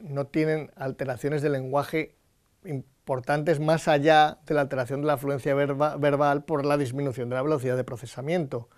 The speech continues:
pero pueden tener otros trastornos, principalmente alteraciones de la mecánica del habla, de la capacidad de pronunciar, es lo que llamamos disartria. Algunas personas con esclerosis múltiple pueden tener articulación imprecisa,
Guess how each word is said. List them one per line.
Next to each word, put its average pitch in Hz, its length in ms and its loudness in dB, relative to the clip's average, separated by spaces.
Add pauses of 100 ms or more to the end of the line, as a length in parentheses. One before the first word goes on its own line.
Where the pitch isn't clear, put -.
(680)
pero 165 200 10
pueden 214 300 8
tener 214 400 2 (220)
otros 170 260 0
trastornos, 175 460 2
principalmente 165 720 0
alteraciones 151 560 2
de 202 60 4
la 185 100 4
mecánica 151 500 0
del 139 140 2
habla, 147 400 4 (320)
de 151 60 -6
la 147 140 0
capacidad 139 420 -2
de 170 80 4
pronunciar, 151 680 0 (260)
es 143 80 -16
lo 151 100 -4
que 160 100 0
llamamos 156 300 2
disartria. 135 640 -4 (1000)
Algunas 135 420 -2
personas 147 520 -2
con 135 80 -6
esclerosis 131 280 -2
múltiple 160 440 0
pueden 143 240 -4
tener 147 160 0
articulación 135 560 -4
imprecisa, 147 760 -4